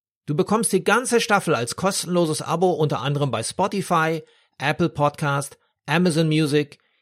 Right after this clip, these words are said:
Deezer, Soundcloud, YouTube, dem Podcast-Portal von Google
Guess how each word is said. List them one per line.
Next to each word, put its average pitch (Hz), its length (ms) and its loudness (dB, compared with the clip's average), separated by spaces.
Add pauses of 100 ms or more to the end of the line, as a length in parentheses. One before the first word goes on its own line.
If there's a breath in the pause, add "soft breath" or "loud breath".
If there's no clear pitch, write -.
(120)
Deezer, 165 760 0 (120)
Soundcloud, 151 920 0 (200)
YouTube, 165 760 2 (220)
dem 127 180 -4
Podcast-Portal 151 880 -2
von 123 240 -4
Google 180 460 0